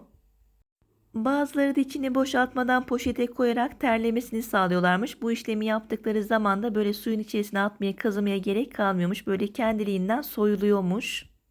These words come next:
Havalar çok sıcak olduğu için bu şekilde bekletmeyi doğru bulmadım.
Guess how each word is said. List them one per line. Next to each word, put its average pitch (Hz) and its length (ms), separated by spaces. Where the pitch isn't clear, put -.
Havalar 262 480
çok 254 220
sıcak 240 380
olduğu 233 220
için 226 320
bu 220 60
şekilde 214 500
bekletmeyi 214 600
doğru 220 360
bulmadım. 190 600